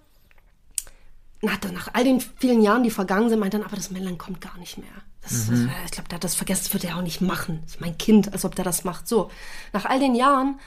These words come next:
Speaker 1: kommt aber das Männlein und sagt, „Du, ich würd gern das Kind jetzt abholen, aber ich geb dir noch eine letzte Chance. Du hast drei Tage Zeit,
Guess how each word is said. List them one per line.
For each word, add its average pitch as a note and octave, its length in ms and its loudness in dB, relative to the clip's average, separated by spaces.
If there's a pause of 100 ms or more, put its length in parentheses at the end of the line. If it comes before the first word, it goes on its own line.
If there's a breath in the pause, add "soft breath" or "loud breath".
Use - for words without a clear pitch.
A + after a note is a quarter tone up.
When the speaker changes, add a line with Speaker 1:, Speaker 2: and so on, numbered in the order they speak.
(160 loud breath)
Speaker 1:
kommt D4 280 4
aber G#3 180 2
das F#3+ 200 0
Männlein A#3 640 2 (1040 soft breath)
und A3+ 120 6
sagt, F#3 500 2 (220)
„Du, F4+ 260 8 (420)
ich A#3+ 140 -2
würd E4 140 2
gern B3 160 4
das G#3+ 140 2
Kind F#4 220 4
jetzt - 180 2
abholen, A3+ 540 2 (140)
aber C#4 340 10
ich B3+ 100 -2
geb - 160 -4
dir A3+ 80 0
noch - 220 -4
eine A#3 240 2
letzte G#3 340 0
Chance. - 460 -8
Du F3+ 100 -8
hast E3+ 260 -8
drei F#3+ 300 4
Tage A#3+ 480 0
Zeit, G3+ 520 -2